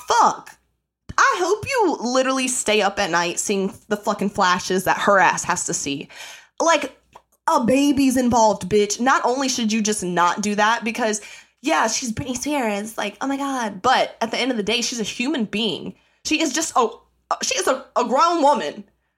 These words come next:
So I'm imagining my fucking five three tail getting followed by these all fucking six foot, fat, skinny,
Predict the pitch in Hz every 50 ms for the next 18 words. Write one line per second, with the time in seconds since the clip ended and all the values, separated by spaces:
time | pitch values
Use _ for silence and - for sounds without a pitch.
0 | _ _ _ _ _ _ _ _ _ _ _ _ _ - - 370 302 302 285 269
1 | 269 - - 294 370 381 392 339 311 294 320 330 311 302 311 311 277 269 262 254
2 | 277 285 - 320 311 311 277 262 262 294 277 269 285 285 285 - 302 294 285 277
3 | 277 - - 233 247 254 269 262 226 226 262 247 220 220 - - 254 240 247 269
4 | 269 240 220 208 196 190 190 190 214 - - - - - 269 269 233 269 269 254
5 | 240 - - 254 269 285 294 302 320 277 - - - - - 320 302 302 285 269
6 | 254 247 247 247 - - - - - 359 330 - - - - - - - - -
7 | _ _ _ _ _ _ _ _ - - - 339 311 311 311 285 285 202 - -
8 | - _ _ _ _ _ _ _ _ _ _ _ _ _ _ - 349 302 - -
9 | 285 208 - - - _ _ _ _ _ _ _ _ - - - - 294 262 262
10 | 269 262 254 247 226 -